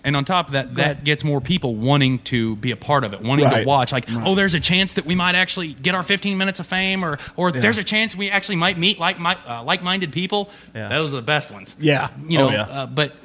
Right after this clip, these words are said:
Speaker 1: the more viewers you get that you interact with, the more viewers you're gonna get that want to interact with you.
Speaker 2: Mm-hmm.
Speaker 3: Right.
Speaker 1: And that's where, that's where the, the whole platform wants to go. That's
Speaker 2: And,
Speaker 1: where everybody wants to go.
Speaker 2: and kind of like,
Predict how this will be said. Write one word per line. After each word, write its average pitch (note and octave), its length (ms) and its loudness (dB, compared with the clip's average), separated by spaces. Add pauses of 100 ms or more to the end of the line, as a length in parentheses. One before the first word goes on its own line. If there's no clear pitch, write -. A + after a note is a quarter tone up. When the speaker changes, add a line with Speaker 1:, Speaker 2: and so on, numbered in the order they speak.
(360)
Speaker 1:
the D3 160 0
more F3 300 4
viewers D#3+ 460 0
you C#3 60 -4
get E3 300 -2
that C3 260 -8
you B2+ 320 -6
interact D#3 500 -2
with, G#3+ 360 -6 (260)
the C#3+ 120 0
more D3+ 220 2
viewers D3+ 400 -2
you're D3 100 -2
gonna C#3 140 2
get C3 360 2
that A#2+ 160 0
want C#3 220 0
to C#3 100 -6
interact B2 400 -4
with - 160 -4
you. G2 100 -16
Speaker 2:
Mm-hmm. F#3+ 300 2
Speaker 3:
Right. G3+ 260 2
Speaker 1:
And A#2 160 -6
that's D3 360 -2
where, C#3 300 -4
that's C3+ 260 -10
where D3+ 100 -4
the, A#2 280 -4
the A#2+ 80 -6
whole C3+ 140 -6
platform B2+ 540 -4
wants C3 220 -2
to A#2 60 -12
go. B2 300 -6
That's C#3+ 120 -2
Speaker 2:
And, F#3+ 200 4
Speaker 1:
where E3 60 -2
everybody C#3+ 360 -4
wants F#2+ 220 -16
to - 60 -16
go. G3 80 2
Speaker 2:
and G3 80 2
kind A3+ 220 4
of F#3+ 100 2
like, F#3+ 380 2